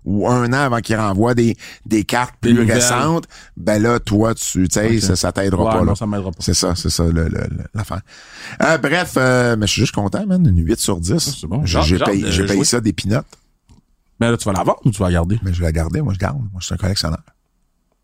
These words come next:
Speaker 1: Je la fais grader pour qu'elle augmente en valeur. Puis en plus, ça, ça protège davantage la carte.
Speaker 2: Hmm.
Speaker 1: Mhm.
Speaker 2: Mais t'as payé pour la faire grader ?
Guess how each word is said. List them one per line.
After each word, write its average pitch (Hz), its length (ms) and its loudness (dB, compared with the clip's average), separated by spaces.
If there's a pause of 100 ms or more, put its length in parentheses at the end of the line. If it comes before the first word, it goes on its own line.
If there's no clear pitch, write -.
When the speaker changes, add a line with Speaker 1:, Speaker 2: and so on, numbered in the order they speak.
(140)
Speaker 1:
Je 95 100 -2
la 90 80 2
fais 101 160 0
grader 92 400 2
pour 95 380 0
qu'elle 87 160 0
augmente 90 340 -2
en 87 80 -4
valeur. 85 480 -2 (460)
Puis 90 80 0
en 76 100 0
plus, 92 140 -2
ça, 80 180 -2 (100)
ça - 140 -2
protège 76 400 -4
davantage 76 500 -4
la - 120 -8
carte. - 180 -10 (380)
Speaker 2:
Hmm. 92 60 -8 (680)
Speaker 1:
Mhm. 82 160 0
Speaker 2:
Mais 101 80 2
t'as 101 100 0
payé 117 240 0
pour 120 80 -6
la 90 80 -2
faire 95 140 -2
grader ? 90 280 0